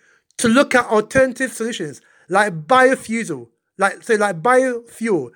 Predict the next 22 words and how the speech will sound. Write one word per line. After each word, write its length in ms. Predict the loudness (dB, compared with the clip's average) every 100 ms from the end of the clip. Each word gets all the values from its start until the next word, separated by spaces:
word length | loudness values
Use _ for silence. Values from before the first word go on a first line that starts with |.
| _ _ _ _ _
Things 220 | 2 4
like 220 | 4 2
plants, 420 | 2 2 2 0 -2
like 180 | -2
Jafar 380 | -2 -2 2 0
plants, 420 | 0 -2 -2 -6 _ _ -4
can 200 | -2 0
be 120 | 0
used 280 | 0 0 0
as 140 | 0
biofuel. 720 | 2 4 4 4 0 -4 -4 -12 _ _ _ -10
We 100 | 0
can 140 | 2
look 200 | 2 2
at 140 | 0
solar. 460 | 4 6 6 4 -2 -14 _ -6
We 100 | 0
can 140 | 2
look 100 | 4
at 160 | 2 2
wind 220 | 0 2
energy. 500 | 2 2 0 -6